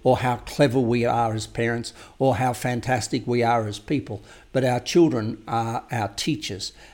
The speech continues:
and nothing affects the child more than the unloved life of the parent is one of the greatest social reflections that we can have.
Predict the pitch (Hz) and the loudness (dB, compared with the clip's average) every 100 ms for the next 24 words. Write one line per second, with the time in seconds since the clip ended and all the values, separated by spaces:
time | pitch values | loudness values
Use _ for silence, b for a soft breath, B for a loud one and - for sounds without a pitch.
0 | - 123 120 - 135 151 151 175 160 160 | -6 -2 -2 0 2 2 2 2 2 2
1 | 147 - 156 107 131 120 98 113 120 117 | -2 -2 -6 -2 2 2 2 0 0 2
2 | 113 120 107 135 123 123 123 120 123 117 | -2 -2 -2 0 2 2 2 0 0 0
3 | 135 107 - 131 117 104 - _ _ _ | -6 -6 -4 -2 -2 -6 -16 _ _ _
4 | _ _ _ - _ _ - - 123 110 | _ _ _ -20 _ _ -20 -6 -2 0
5 | 123 127 113 107 131 135 135 - - - | 2 2 0 2 4 4 4 0 -4 0
6 | - 139 143 147 139 131 B B B - | 4 4 4 0 0 -2 B B B -2
7 | 120 120 - 151 139 - 131 113 101 - | 2 2 2 2 2 0 -4 -4 -4 -4
8 | 120 - 120 113 101 113 117 95 | -4 -2 -4 -4 -4 -2 -2 -4